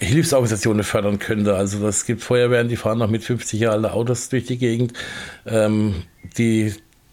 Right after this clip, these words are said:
D L R G und, äh, Rotkreuz-Ortsgruppen, die haben teilweise L K Ws, die mit Mühe und Not, mit viel Arbeit noch durch den tüv kommen oder sowas.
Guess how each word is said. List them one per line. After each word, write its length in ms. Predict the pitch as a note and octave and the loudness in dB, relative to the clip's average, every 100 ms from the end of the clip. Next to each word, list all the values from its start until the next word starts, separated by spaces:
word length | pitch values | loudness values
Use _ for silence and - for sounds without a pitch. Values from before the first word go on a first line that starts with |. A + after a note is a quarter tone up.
| _ - - | _ -20 -2
D 80 | B2+ | 0
L 100 | A2+ | 2
R 40 | A2 | 2
G 220 | A#2+ A#2 | 2 2
und, 600 | A2 - B2 G#2 G2 - | 0 0 0 -2 -6 -4
äh, 120 | A2 | -2
Rotkreuz-Ortsgruppen, 1300 | G2 F#2 A#2 - A#2 A#2+ - A2+ - B2 A#2+ A#2 A2 - - - - - - | 0 0 -2 0 0 0 -2 -4 -4 -2 2 2 0 -6 -16 -16 -16 -16 -2
die 120 | A2+ | 0
haben 140 | A2+ | 0
teilweise 420 | G#2 G#2 G#2+ A2 G#2+ | 2 2 2 2 0
L 140 | A#2 | 0
K 160 | B2 A#2 | 2 2
Ws, 340 | A#2+ A2+ - | 2 0 0
die 300 | A#2+ A#2 A#2 E2+ - - - - - - - - | 0 2 2 -2 -8 -20 -20 -20 -20 -20 -12 -4
mit 120 | A#2 | 0
Mühe 160 | C3 C#3 | 2 2
und 60 | C3+ | 4
Not, 260 | B2+ B2+ - D#2+ | 2 2 -2 -4
mit 120 | G#2 | -2
viel 160 | - C3+ | 0 2
Arbeit 340 | A2+ B2+ C3 | 2 4 4
noch 180 | B2 A#2+ | 2 0
durch 440 | - G2 G#2+ B2+ G2+ | -4 -4 0 0 2
den 200 | B2 G2 | 0 2
tüv 240 | C#3+ - | 0 0
kommen 200 | D3 C3+ | 0 2
oder 260 | B2 A#2 B2 | 2 2 2
sowas. 420 | B2 B2 B2+ | 2 4 2